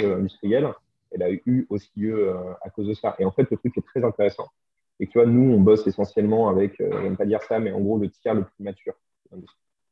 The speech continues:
Euh, les mecs sont à fond. Qui...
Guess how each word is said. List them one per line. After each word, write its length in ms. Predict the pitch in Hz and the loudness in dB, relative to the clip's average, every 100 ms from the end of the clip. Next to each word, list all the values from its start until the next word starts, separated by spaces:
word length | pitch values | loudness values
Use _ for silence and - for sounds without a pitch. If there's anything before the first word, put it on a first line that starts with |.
| _ _ | _ _
Euh, 300 | 92 92 90 90 | -8 -4 -2 0
les 100 | 92 | 2
mecs 240 | 104 101 - | 2 0 -4
sont 300 | 95 98 98 - _ _ | -10 -8 -10 -14 _ _
à 100 | - | -12
fond. 360 | 104 - 101 98 | -10 -4 0 -2
Qui... 160 | 95 | -4